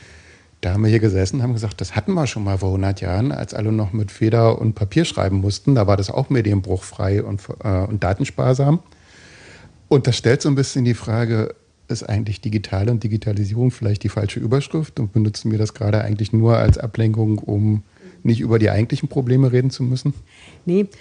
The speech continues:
Speaker 2: ähm, also unser Bild da ist halt eben tatsächlich medienbruchfrei im Sinne von digitalen Prozess. Hintergrund ist einfach meine, meine persönliche Erfahrung, die ich bei dem einen oder anderen Prozess gemacht habe.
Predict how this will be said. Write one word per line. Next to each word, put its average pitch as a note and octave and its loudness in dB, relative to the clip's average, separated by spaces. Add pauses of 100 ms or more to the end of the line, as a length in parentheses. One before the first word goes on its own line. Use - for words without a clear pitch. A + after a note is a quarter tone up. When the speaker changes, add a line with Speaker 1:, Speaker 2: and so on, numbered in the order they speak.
(380)
Speaker 2:
ähm, G3 -2
also F#3+ -2
unser A3 0
Bild G3+ -2
da G3 -2
ist - -10
halt G3+ -6
eben G3+ -4
tatsächlich G3 -8 (120)
medienbruchfrei G3 0
im G3 0
Sinne F#3 2
von F3 -2
digitalen F3+ -6
Prozess. - -8 (760)
Hintergrund G#3+ 0
ist - -4
einfach G#3 -4
meine, G#3 -2
meine G3+ -2
persönliche G#3 -2
Erfahrung, C4 -6
die A3+ -4
ich A#3 -8
bei G#3+ 0
dem G#3 -2
einen G3+ -2
oder G3+ -4
anderen G3+ -4
Prozess - -10
gemacht F#3 -6
habe. F3+ -6